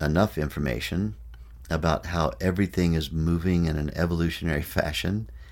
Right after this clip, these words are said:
we can't really control someone into that experience. You talked also about fear. Fear is related to jealousy, obviously, but it's a substratum of it,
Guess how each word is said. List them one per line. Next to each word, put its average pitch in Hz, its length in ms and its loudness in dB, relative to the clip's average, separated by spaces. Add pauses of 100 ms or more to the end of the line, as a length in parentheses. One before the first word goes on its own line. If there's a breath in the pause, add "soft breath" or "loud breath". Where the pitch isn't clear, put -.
(440 loud breath)
we 92 140 2
can't 101 280 2
really 90 220 4
control 101 440 2
someone 82 320 2
into 95 240 0
that 80 200 0
experience. - 760 -6 (100)
You 82 80 -4
talked 90 320 2
also 87 340 4
about 80 340 0
fear. 85 580 0 (480 loud breath)
Fear 101 300 6
is 82 140 2
related 82 420 4
to 71 100 -4
jealousy, 71 460 2
obviously, 69 520 0
but 82 280 0 (320 loud breath)
it's - 180 -4
a - 40 2
substratum 73 720 2
of - 160 -4
it, - 340 -8